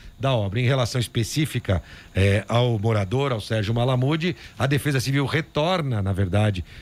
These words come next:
é, no momento da, a casa dele, pra ver se é possível fazer a desinterdição daquele pedaço que se mantém interditado ainda.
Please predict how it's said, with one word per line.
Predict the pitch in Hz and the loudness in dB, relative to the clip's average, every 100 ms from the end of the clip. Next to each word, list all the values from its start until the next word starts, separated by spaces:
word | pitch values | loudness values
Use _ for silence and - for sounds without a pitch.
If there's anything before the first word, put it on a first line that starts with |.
| - | -2
é, | 95 107 | 2 4
no | 110 | 4
momento | 113 110 107 - | 2 2 0 -4
da, | 80 92 87 - - | -4 -2 -2 -6 -6
a | 98 | -2
casa | - 117 113 | 0 2 2
dele, | 104 139 | 0 -2
pra | 147 135 | 0 0
ver | |
se | 135 143 | 0 -2
é | |
possível | 139 147 147 | -2 -2 -2
fazer | 127 131 | 0 0
a | 139 | 0
desinterdição | 113 156 180 143 156 139 123 120 107 123 143 147 - - | 0 0 0 -2 -6 -4 -4 -4 -2 0 0 0 -8 -10
daquele | - 113 - 143 143 | -2 -2 0 0 0
pedaço | 143 131 123 135 127 - 131 - - | -2 0 0 0 -2 -6 -8 -10 -12
que | 110 | -6
se | - | 0
mantém | 135 127 120 123 | 2 2 0 -2
interditado | 123 127 120 120 - 113 113 | 0 -2 -2 -2 0 2 2
ainda. | 113 90 78 | 2 2 0